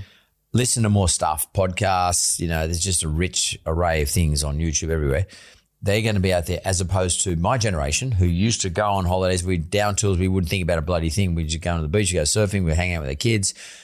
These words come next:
drink piss, um, and have a good old time for two months. I actually think it's a great opportunity for people like you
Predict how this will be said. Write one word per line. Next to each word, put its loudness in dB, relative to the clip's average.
drink 0
piss, 2
um, -2
and 0
have 0
a -2
good 0
old 0
time 0
for -8
two 0
months. 0
I 0
actually 0
think 0
it's -4
a -6
great 2
opportunity 2
for -2
people 0
like 0
you 0